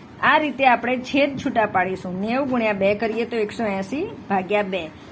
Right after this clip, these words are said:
બેથી બેનો છેદ ઉડી જાય એટલે નેવું આપણને મળે છે. તો માપ ખૂણા એ બરાબર નેવું અંશ જવાબ મળે છે. હવે માપ ખૂણા એ બરાબર માપ ખૂણો બી,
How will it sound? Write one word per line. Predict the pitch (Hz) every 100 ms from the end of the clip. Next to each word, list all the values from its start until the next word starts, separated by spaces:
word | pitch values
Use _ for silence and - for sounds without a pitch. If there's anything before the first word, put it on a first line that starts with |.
| -
બેથી | 190 220 220 254
બેનો | 247 240 240
છેદ | 240 233 220
ઉડી | 226 285
જાય | 269 226 185 -
એટલે | 196 214 214
નેવું | 208 226 285 262
આપણને | 208 208 208
મળે | 208 185 180 180
છે. | 190 156 165 - - - - - -
તો | 220
માપ | 196 214 247 -
ખૂણા | 285 277 233
એ | 240
બરાબર | 254 208 185 180 226 277 - - -
નેવું | 190 240 294 294
અંશ | 226 220 233 214
જવાબ | 190 180 220 - - - 214
મળે | 262 269 233
છે. | - 180 - - - - - -
હવે | 311
માપ | 320 254 247
ખૂણા | - 302
એ | - 233 262
બરાબર | 262 247 240 277 330 - - 202
માપ | 208 208
ખૂણો | 233 226
બી, | 226 302 277